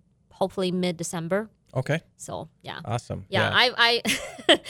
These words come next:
Speaker 1: <laughs> a lot of our friends, and 'cause I did a Facebook post on, uh, the other day and say, "Oh, sign the contract. This is gonna happen."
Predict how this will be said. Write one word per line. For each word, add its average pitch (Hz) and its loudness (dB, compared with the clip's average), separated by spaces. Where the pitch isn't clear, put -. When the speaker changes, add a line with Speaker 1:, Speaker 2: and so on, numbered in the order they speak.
Speaker 1:
<laughs> - -10
a 220 4
lot 233 6
of 233 4
our 226 4
friends, 208 0
and 185 2
'cause 214 0
I 214 6
did 202 0
a 185 2
Facebook 190 0
post 180 -2
on, 165 -2
uh, 165 -10
the 170 0
other 165 -2
day 160 -4
and 165 -4
say, 160 -4
"Oh, 320 -4
sign 214 -8
the 226 -8
contract. 277 0
This 196 -4
is 208 -16
gonna 240 -4
happen." 220 -2